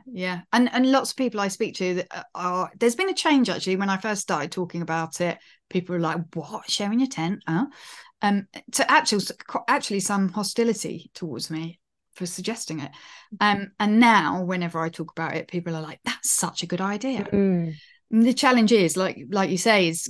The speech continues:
Speaker 1: getting people to actually list their tents. So, you know, if, if in doubt, it takes literally five minutes and list it. Don't even put a picture on. You don't have to put a picture on. Obviously, it will rent better if you do. Um, but for now, you know, list it and, and you're doing,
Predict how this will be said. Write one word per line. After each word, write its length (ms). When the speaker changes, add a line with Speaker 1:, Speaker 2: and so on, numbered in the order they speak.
Speaker 1:
getting 360
people 320
to 140
actually 380
list 240
their 140
tents. 520
So, 120
you 340
know, 160
if, 240
if 180
in 160
doubt, 340
it 160
takes 320
literally 460
five 460
minutes 260
and 160
list 220
it. 200
Don't 220
even 240
put 140
a 20
picture 380
on. 100
You 60
don't 160
have 180
to 80
put 140
a 40
picture 320
on. 200
Obviously, 380
it 100
will 100
rent 220
better 260
if 140
you 80
do. 300
Um, 300
but 180
for 100
now, 300
you 140
know, 100
list 420
it 260
and, 260
and 180
you're 100
doing, 560